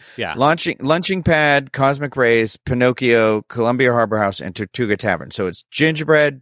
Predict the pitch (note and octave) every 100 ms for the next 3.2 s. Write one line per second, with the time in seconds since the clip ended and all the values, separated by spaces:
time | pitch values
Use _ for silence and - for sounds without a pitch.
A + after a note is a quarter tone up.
0 | - - C3+ - B2+ B2+ A2+ - - B2
1 | A#2+ A#2+ A2 G#2+ - - C3 B2+ A#2+ G#2+
2 | G2 F#2+ - _ - - A#2+ F#2 - D#2+
3 | -